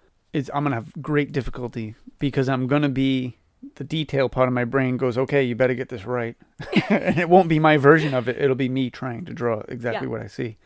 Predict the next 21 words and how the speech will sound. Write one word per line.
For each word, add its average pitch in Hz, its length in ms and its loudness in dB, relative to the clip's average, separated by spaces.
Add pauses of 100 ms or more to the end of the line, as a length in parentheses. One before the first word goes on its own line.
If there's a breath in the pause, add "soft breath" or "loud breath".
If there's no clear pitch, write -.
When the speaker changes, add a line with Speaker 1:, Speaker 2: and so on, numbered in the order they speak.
(320 soft breath)
Speaker 1:
I 127 120 -2
have 123 120 2
such - 220 -6
a 139 40 -2
hard 135 180 0
time 131 200 -4
with 135 120 -8
that. 143 260 2 (1000 soft breath)
Uh, 117 260 -2 (100)
I 131 160 0
was 127 140 0
a 120 60 -8
tattoo 139 420 -2
apprentice, 139 680 -6 (760)
you 139 120 -4
know, 117 140 -2
a 117 40 -4
number 123 240 0
of 120 80 0
years 127 220 -2
ago, 139 320 -2